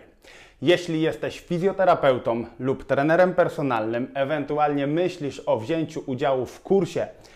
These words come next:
na trenera personalnego, to nie powinieneś pomijać tego filmu. Dlaczego? Ponieważ będę poruszał w nim bardzo istotne kwestie dotyczące wzorców posturalnych łopatki. Musisz mi wierzyć na słowo i za chwilę o tym się przekonasz, że jest ich co najmniej kilka.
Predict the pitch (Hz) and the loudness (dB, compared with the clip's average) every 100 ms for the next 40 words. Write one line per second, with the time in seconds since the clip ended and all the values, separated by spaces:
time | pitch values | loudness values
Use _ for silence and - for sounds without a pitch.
0 | - 139 139 139 143 143 139 139 131 - | -14 -4 -2 0 0 2 2 2 -4 -4
1 | 135 127 117 113 151 165 - - - 135 | -4 -2 -2 0 0 0 -12 -16 -4 0
2 | 147 180 180 160 151 143 151 - 127 123 | 2 2 0 0 -2 -2 -4 -4 -4 -2
3 | 131 - 135 156 - 147 104 - _ _ | -6 -6 -4 -4 0 0 0 -8 _ _
4 | _ 117 156 147 117 139 - - - _ | _ 0 0 2 0 0 -2 -12 -20 _
5 | 147 156 147 143 127 165 180 180 151 151 | 0 0 0 -2 -2 -2 0 0 0 -2
6 | 147 143 139 135 113 104 165 190 160 - | -2 -4 -2 -2 0 4 6 6 0 -4
7 | - 147 147 143 117 - 120 - 156 180 | -6 -2 -2 -4 -8 -4 -4 -2 -4 -2
8 | 180 151 - 151 151 127 104 139 196 190 | -2 -4 -4 -4 -2 -4 -4 2 2 0
9 | 165 - 147 131 120 123 123 139 123 123 | -10 -10 -8 -2 -2 -2 -4 -4 0 0
10 | - - _ _ - - - - 185 220 | -2 -20 _ _ -20 -20 -20 -4 -2 -2
11 | 208 151 113 120 107 156 151 127 - 139 | -2 -2 0 0 -2 -4 -4 -6 -2 -2
12 | 202 185 131 131 180 190 160 156 117 113 | 0 0 0 -4 -4 -2 -2 -4 -8 -10
13 | - 110 175 175 147 131 120 147 214 - | -10 -2 0 0 0 -4 -2 0 -2 -4
14 | 180 - 147 135 131 117 - 143 - - | -10 -6 -4 -2 -2 -6 0 -2 0 -8
15 | - | -8